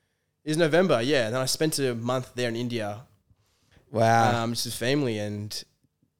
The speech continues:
Speaker 1: that was, you know, covid didn't exist there. covid did exist there, but
Speaker 2: Because it got quite bad in India at
Speaker 1: It
Speaker 2: one
Speaker 1: got quite
Speaker 2: point.
Speaker 1: bad,
Speaker 2: Was
Speaker 1: but
Speaker 2: that, did that not link up to when you were there?
Speaker 1: Oh, no, it definitely
Speaker 2: Really?
Speaker 1: did. But, like, the way people handle it there was, like,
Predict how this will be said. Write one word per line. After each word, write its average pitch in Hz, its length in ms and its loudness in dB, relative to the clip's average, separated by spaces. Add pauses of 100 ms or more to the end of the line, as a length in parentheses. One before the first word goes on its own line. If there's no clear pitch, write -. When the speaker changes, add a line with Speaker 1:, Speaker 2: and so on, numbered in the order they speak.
(140)
Speaker 1:
that 135 120 2
was, 123 260 0
you 110 60 -6
know, 98 200 -6 (480)
covid 170 200 6
didn't 139 120 0
exist 123 340 -2
there. 98 120 -8
covid 202 220 6
did 202 120 0
exist 131 360 -2
there, 120 220 0
but 123 540 -2 (200)
Speaker 2:
Because 202 240 4
it 220 60 2
got 226 260 6
quite 147 280 6
bad 196 280 6
in 185 60 6
India 131 260 8
at - 60 6
Speaker 1:
It 165 40 4
Speaker 2:
one 160 80 8
Speaker 1:
got 226 140 10
quite 170 180 8
Speaker 2:
point. - 100 4
Speaker 1:
bad, 156 180 8
Speaker 2:
Was 139 120 6
Speaker 1:
but 156 60 6
Speaker 2:
that, 156 300 4
did 139 140 0
that 143 240 4
not 127 360 4 (360)
link 131 260 2
up 117 180 2
to 139 80 -2
when 127 160 4
you 127 100 6
were 135 80 8
there? 185 220 4 (500)
Speaker 1:
Oh, 202 160 8
no, 160 200 6
it 131 80 2
definitely 170 380 6
Speaker 2:
Really? 202 360 10
Speaker 1:
did. 104 80 4
But, 143 200 6
like, 143 200 6 (260)
the 139 100 -2
way 156 220 8
people 127 380 -2 (180)
handle 120 320 -8
it 101 100 -12
there 104 160 -4
was, 101 180 -8
like, 98 360 -12